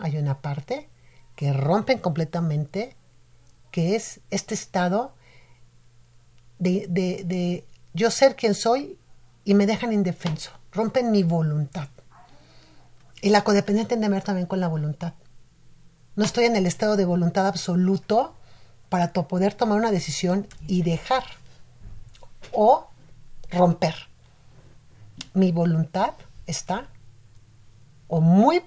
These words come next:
rota, muy fragmentada, o simplemente la perdí y está por ahí olvidada por de problemas de la codependencia. Tengo el estado de voluntad y tengo que romperlo, tengo que hacerlo.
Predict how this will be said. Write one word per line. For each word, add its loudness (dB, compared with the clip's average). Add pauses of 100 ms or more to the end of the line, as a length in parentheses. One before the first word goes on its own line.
rota, 0 (320)
muy 0
fragmentada, 0 (640)
o -4
simplemente -4 (720)
la 2
perdí -4 (880)
y 0
está -2
por 4
ahí 6
olvidada -2 (520)
por -4
de -2
problemas -4
de -4
la -6
codependencia. -6 (920)
Tengo 0
el 0
estado 4
de 4
voluntad 2
y 0
tengo -2
que -4
romperlo, -2
tengo -4
que -8
hacerlo. -6